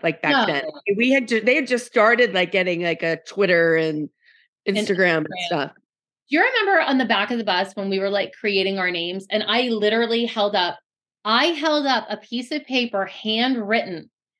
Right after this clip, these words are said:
Speaker 2: with everyone's Instagram handles on it because there were so many fake names out there. And it was before you could be verified. And our kids had the dumbest freaking names ever. It was
Speaker 1: Yeah.
Speaker 2: like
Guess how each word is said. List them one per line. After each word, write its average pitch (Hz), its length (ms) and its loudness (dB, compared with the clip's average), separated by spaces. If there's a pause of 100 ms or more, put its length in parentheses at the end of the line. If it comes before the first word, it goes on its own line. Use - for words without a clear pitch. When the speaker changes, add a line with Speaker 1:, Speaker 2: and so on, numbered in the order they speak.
(100)
Speaker 2:
with 214 220 0
everyone's 220 920 -2
Instagram 202 500 -4
handles 180 520 -6
on 180 240 -4
it 233 220 0 (280)
because 220 300 -2
there 214 100 -2
were 202 100 -2
so 202 220 0
many 214 220 -2 (100)
fake 196 260 -2
names 190 280 -6
out 208 140 -4
there. 233 120 0
And 220 100 -4
it 202 40 -6
was 190 80 -16
before 202 320 -4
you 247 120 -2
could 262 120 -6
be 294 160 0
verified. 208 600 0 (280)
And 220 120 -2
our 214 120 0
kids 233 300 -4
had 240 140 -4
the 196 140 -2
dumbest 196 520 -4 (300)
freaking 190 440 -6
names 180 600 -6 (100)
ever. 165 420 -6 (260)
It 254 80 0
was 285 160 0
Speaker 1:
Yeah. 330 100 2
Speaker 2:
like 226 320 -2